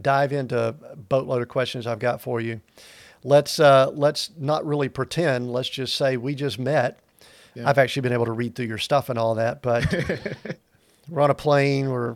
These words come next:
Speaker 1: somewhere, and I say, "Alex, what do you do?" What do you tell people?
Speaker 2: Yeah, I help workplace leaders create the cultures that we all crave for.
Speaker 1: Hmm.
Speaker 2: Um, and in addition to that, I inspire students and teachers to live out their wildest dreams. So,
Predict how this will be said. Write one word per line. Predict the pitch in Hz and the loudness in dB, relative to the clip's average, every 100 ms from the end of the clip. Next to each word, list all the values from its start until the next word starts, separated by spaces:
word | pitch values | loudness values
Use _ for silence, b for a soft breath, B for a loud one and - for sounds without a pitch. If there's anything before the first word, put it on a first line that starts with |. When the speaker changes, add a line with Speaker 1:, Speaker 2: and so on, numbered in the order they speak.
| - | -6
Speaker 1:
somewhere, | - 139 131 131 131 127 | -2 -2 0 -2 0 0
and | 120 120 120 123 - | -2 -6 -8 -12 -10
I | - 139 | -4 -2
say, | - 139 127 | -2 -2 -2
"Alex, | 156 175 190 - - | 0 0 -2 -6 -16
what | - - 156 170 302 | -16 -16 -12 -8 -6
do | |
you | 262 156 | -6 -8
do?" | 113 135 120 120 - | -4 -4 -4 -8 -12
What | 190 | -10
do | 202 | -10
you | 147 | -6
tell | 131 120 | -4 -4
people? | 123 117 113 _ _ _ _ _ _ _ _ _ _ - | -8 -12 -18 _ _ _ _ _ _ _ _ _ _ -10
Speaker 2:
Yeah, | 117 127 127 123 | -4 -2 -2 -2
I | 131 | -2
help | 165 160 156 | -2 -2 -4
workplace | 123 143 147 - 135 127 - | -4 -4 -6 -8 -6 -6 -10
leaders | 123 120 120 | -8 -8 -10
create | - 131 117 117 | -8 -4 -4 -6
the | 120 | -14
cultures | - 117 113 113 117 | -8 -8 -6 -10 -10
that | 107 | -10
we | 110 | -10
all | 107 104 | -10 -10
crave | - 107 95 95 | -12 -12 -12 -14
for. | - 95 101 - b b b b b | -16 -18 -18 -20 b b b b b
Speaker 1:
Hmm. | 120 | -10
Speaker 2:
Um, | 113 110 107 101 104 | -6 -4 -4 -8 -12
and | 123 120 | -12 -6
in | 120 | -6
addition | 117 131 131 | -2 -4 -4
to | 120 120 | -6 -4
that, | 117 | -4
I | 113 113 | -4 -6
inspire | 110 - 113 110 107 - _ | -8 -6 -4 -4 -8 -14 _
students | - - 147 135 127 | -12 -4 -2 -2 -4
and | 113 | -10
teachers | 110 120 120 107 | -8 -8 -8 -12
to | - 113 107 101 | -8 -10 -10 -8
live | 127 123 | -6 -4
out | 113 107 | -4 -6
their | 113 | -8
wildest | 107 104 104 98 - | -6 -6 -8 -12 -10
dreams. | 104 101 98 | -10 -10 -10
So, | 113 104 104 | -8 -8 -8